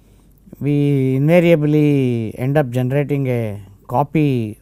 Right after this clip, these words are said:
of the variable involved. So, because, uh, you know, the compiler takes an easy way out, it simply uses, uh, generates a new copy of a variable whenever necessary,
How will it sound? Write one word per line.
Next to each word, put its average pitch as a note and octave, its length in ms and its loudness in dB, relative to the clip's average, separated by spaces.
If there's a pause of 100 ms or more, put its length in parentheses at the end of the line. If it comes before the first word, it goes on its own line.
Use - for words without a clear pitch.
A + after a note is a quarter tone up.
(100)
of A#2+ 240 -8
the A2+ 120 -4
variable A#2 480 0
involved. G#2 400 -6 (960)
So, B2+ 920 -2
because, D#3+ 500 4
uh, B2 480 0 (220)
you A#2+ 80 -8
know, D#3+ 180 -4
the C#3 440 -2
compiler E3+ 720 2 (160)
takes D3 280 -2
an C3+ 140 -2
easy D3 380 0
way C#3 180 2
out, G2 300 -2 (640)
it A#2 100 -6
simply D3+ 880 0
uses, C#3+ 640 -2
uh, A#2+ 260 -4
generates C#3 520 -2
a A#2 340 -2
new C#3 220 0
copy B2+ 420 0
of B2 160 -4
a A#2 80 -4
variable A#2 420 -2
whenever A2+ 380 -2
necessary, A2 640 -8